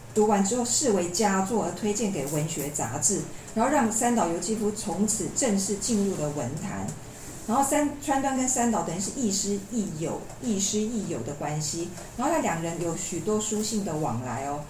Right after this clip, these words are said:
他们两人的精神世界跟心灵世界也是相通的，彼此惺惺相惜。然后川端呢，曾经写信请三岛帮他写一份诺贝尔文学奖的推荐文，三岛也义不容辞的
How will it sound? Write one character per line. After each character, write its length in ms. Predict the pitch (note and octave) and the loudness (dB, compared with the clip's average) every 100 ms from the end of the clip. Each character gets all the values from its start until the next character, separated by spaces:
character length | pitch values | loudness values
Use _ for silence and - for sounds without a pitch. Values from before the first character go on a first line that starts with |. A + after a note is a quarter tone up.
| - - | -12 -6
他 80 | |
们 100 | B3+ | 0
两 220 | A3 D#3+ D#3+ | 2 2 0
人 140 | D#3+ | -4
的 80 | E3 | -4
精 220 | - A#3 | 0 2
神 200 | A3 F3+ | 2 -2
世 160 | - G3+ | -2 0
界 160 | G3+ | 0
跟 160 | F#3+ G3 | 0 -2
心 180 | G3+ F#3+ | 0 -2
灵 160 | E3+ | -2
世 160 | - G3 | -4 -2
界 160 | F#3+ | -2
也 120 | D#3 A#2+ | -4 -6
是 140 | G3+ | -4
相 180 | - D#3 D#3 | -4 -4 -4
通 160 | G3+ D#3 D#3+ | -4 -6 -4
的， 160 | D3+ - - - | -6 -8 -14 -4
彼 120 | G3 G#3 | 2 2
此 140 | D#3+ | 2
惺 240 | - F#3+ F3+ | -2 -4 -4
惺 200 | E3+ E3+ | -6 -4
相 280 | D#3 D3+ | -4 -4
惜。 180 | D#3 A#2+ - - - - - | -4 -6 -8 -10 -14 -14 -4
然 120 | B3+ | 0
后 60 | D#4+ | 2
川 280 | D#4+ D#4 D4+ | 2 0 2
端 240 | D4+ C#4+ | 2 2
呢， 240 | C#4+ C#4+ C#4+ - - | 2 0 -4 -12 -4
曾 240 | A#3 A#3 | 4 4
经 200 | A#3+ C#4 | 4 0
写 280 | C#4+ G3+ D3+ | 2 2 0
信 300 | - B3+ G3 - - - | 0 0 0 -2 -10 -10
请 320 | - - D#3+ D3+ | -6 -2 0 0
三 320 | A#3 A3+ A3+ | 2 4 4
岛 280 | G3+ - - - - | 2 0 -6 -14 -6
帮 200 | C4+ C4+ | -2 0
他 200 | C#4 C4 | 0 -2
写 220 | C4 G3 D3 | -2 -2 -2
一 120 | F3+ | -4
份 300 | B3+ G#3 F#3+ - - - - | 0 -2 -2 -8 -14 -14 -2
诺 200 | E4 C4 | 2 6
贝 180 | D4 G#3+ | 6 6
尔 80 | |
文 180 | F3+ F#3 | 4 0
学 180 | G3 G3 | 2 0
奖 220 | F#3+ C#3 | 0 -4
的 80 | D#3 | -6
推 300 | D#3 A#3+ A3 | -6 2 2
荐 300 | G#3+ B3+ G3 D#3 C#3+ | 4 2 0 -2 -2
文， 120 | D3+ - G3 - - - | -2 -2 -6 -8 -14 -10
三 220 | - C#4+ C#4 | 2 2 4
岛 120 | F#3+ | 4
也 80 | F3 | 4
义 120 | - A#3+ | 2 -2
不 160 | A#3 | 0
容 180 | F#3 F3 | 0 2
辞 180 | - D#3 | 0 0
的 200 | D#3 | -4